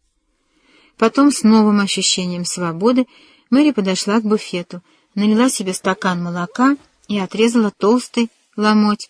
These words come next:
холодного пудинга, оставшегося от обеда. Пудинг был такой вкусный и весь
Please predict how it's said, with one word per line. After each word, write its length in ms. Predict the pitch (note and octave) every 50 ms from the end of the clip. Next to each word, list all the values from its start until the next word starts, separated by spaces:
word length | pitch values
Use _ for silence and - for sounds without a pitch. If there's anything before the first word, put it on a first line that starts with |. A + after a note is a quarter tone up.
| _ _ _ _ _ _
холодного 680 | _ - F3+ F3 E3 F3 F#3 F#3+ F#3+ F3+ F3 E3+ E3 -
пудинга, 520 | - - E3 D#3 D#3 D3 D3+ D3+ - C#3 - _ _ _ _ _ _ _
оставшегося 920 | - E3+ D#3+ - - - C3+ D#3 D#3+ - - F3+ E3+ E3+ D#3 - - D#3
от 100 | - -
обеда. 440 | D3+ D3 - D3 B2 B2+ - - - _ _ _ _ - - -
Пудинг 380 | - B3+ B3 B3 B3+ A#3+ G#3
был 220 | F#3+ F#3+ A#3+ A#3 G#3+
такой 420 | - G#3+ G#3+ G#3+ - - A#3+ A3+
вкусный 720 | - - - - A#3 B3 B3 - - - E3+ E3 E3 - _ _ _ _ _ _ _
и 160 | - F3+ F#3+
весь 380 | F3 F#3+ A3 B3 A#3 - -